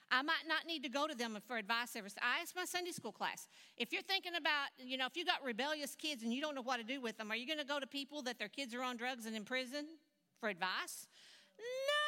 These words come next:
No. If your marriage is having problems, are you gonna go someone that's been married seven times and divorced? No, we're smarter than that. So on the flip side of that, you need to find people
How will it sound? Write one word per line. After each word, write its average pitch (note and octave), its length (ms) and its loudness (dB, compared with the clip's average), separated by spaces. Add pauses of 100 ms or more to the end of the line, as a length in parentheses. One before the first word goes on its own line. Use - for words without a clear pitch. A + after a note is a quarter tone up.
(140)
No. F#3+ 220 -2 (180)
If D4+ 160 0
your F#4 140 2
marriage D#4+ 400 2
is F#4 140 -4
having F4 240 2
problems, E4 420 0
are D#4 60 2
you D#4 100 -2
gonna E4+ 140 0
go D#4+ 120 4
someone E4 280 0
that's E4+ 140 -4
been C#4+ 180 2
married C#4+ 260 2
seven C#4+ 300 0
times D4 320 2
and C4 100 -2
divorced? B3+ 560 0 (680)
No, D#4+ 580 4
we're F#4 140 2
smarter F4+ 380 2 (120)
than A3+ 120 -2
that. F3+ 220 2 (380)
So D#4 500 2 (260)
on D4+ 160 4
the C#4+ 80 0
flip A#4 260 -2
side C4 320 2
of A#3 60 -6
that, A3+ 200 2
you C#4+ 240 2
need F4 220 0
to D#4+ 80 0
find C#4 400 2
people F3 500 -4